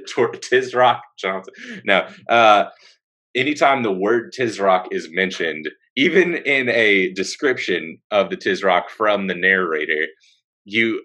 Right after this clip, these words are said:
always fo-, follow it by a parentheses, "May he live forever." Uh, that's, and you, you'll, you'll stop your sentence and say, like, "Oh yeah, I was talking about the Tizrock, may he live forever,"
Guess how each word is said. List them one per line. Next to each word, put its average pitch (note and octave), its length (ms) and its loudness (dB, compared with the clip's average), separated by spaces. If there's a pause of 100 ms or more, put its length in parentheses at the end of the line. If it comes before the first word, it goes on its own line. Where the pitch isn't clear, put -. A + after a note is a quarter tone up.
always B2+ 440 4
fo-, A2+ 380 2
follow G#2+ 300 4
it F#2 140 -2
by F#2 160 4
a F2 180 0
parentheses, F#2+ 800 -2 (140)
"May G2 200 0
he G#2+ 120 -2
live G2+ 300 0
forever." F2 440 0 (480)
Uh, F2+ 320 2 (200)
that's, A2 340 -6
and A2 160 -2
you, A2+ 260 0
you'll, A2 280 -2
you'll G#2+ 240 2
stop - 500 -2
your G#2 160 -2
sentence E2+ 680 -8 (460)
and F#2 200 -4
say, E2+ 220 0 (320)
like, F#2+ 280 0
"Oh F#3+ 120 0
yeah, F#3 260 2
I G2 40 4
was G2 120 -2
talking D3 360 -2
about C#3 160 -4
the C3+ 60 -6
Tizrock, F#2+ 440 -2
may D#2+ 120 -2
he D#2 120 -4
live D#2 180 -6
forever," E2+ 400 -2